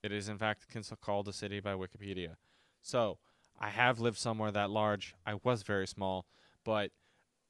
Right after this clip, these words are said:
my conscious years have been spent almost entirely, and for the last,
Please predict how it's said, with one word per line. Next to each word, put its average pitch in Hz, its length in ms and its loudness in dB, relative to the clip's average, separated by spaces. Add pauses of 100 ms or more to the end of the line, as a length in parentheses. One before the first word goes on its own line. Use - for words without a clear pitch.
(260)
my 120 300 2
conscious 143 760 0
years 151 520 -2
have 123 260 -6
been 120 160 -2
spent 110 460 -2
almost 113 480 0
entirely, 98 720 -2 (680)
and 110 300 0
for 113 140 -2
the 101 120 0
last, 98 800 -2